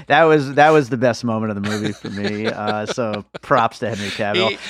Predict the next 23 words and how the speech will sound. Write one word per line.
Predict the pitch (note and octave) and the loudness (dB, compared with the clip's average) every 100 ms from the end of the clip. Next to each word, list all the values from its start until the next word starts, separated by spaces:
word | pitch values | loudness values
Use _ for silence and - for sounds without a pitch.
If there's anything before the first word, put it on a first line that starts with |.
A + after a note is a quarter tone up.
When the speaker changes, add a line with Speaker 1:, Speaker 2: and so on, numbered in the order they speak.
| - | 2
Speaker 1:
And | E3 | 2
Speaker 2:
he, | F3+ G3+ - | 2 -2 -4
he | E3 G3+ | -4 0
definitely | E3 F#3 E3 D#3+ | 2 2 2 2
had | D#3 D3+ C#3 | 4 4 4
a, | C3 B2+ | 2 0
he | E3+ | -6
definitely | D3+ D#3+ C#3 B2+ | -6 -6 -4 -4
had | A#2+ | -2
a | A2 | -4
couple | A2+ - G#2+ | -8 -8 -12
of, | G2+ | -8
uh, | G2 F#2 F#2+ G2+ | -8 -6 -10 -12
n-, | A2+ C3 - A#2 | -18 -20 -20 -10
nice, | G#2+ G2+ - - - | -8 -8 -10 -14 -10
uh, | F#2+ F#2 G#2+ _ | -8 -8 -12 _
moments | G2 F#2+ G2 - | -18 -18 -18 -18
in | G2+ | -18
the | F#2 | -20
film. | - F#2+ F#2 | -20 -20 -20
He | - - | -20 -20
did. | F#2 _ - _ | -20 _ -18 _
Speaker 1:
Yeah. | A2+ F#2 E2+ | -8 -8 -12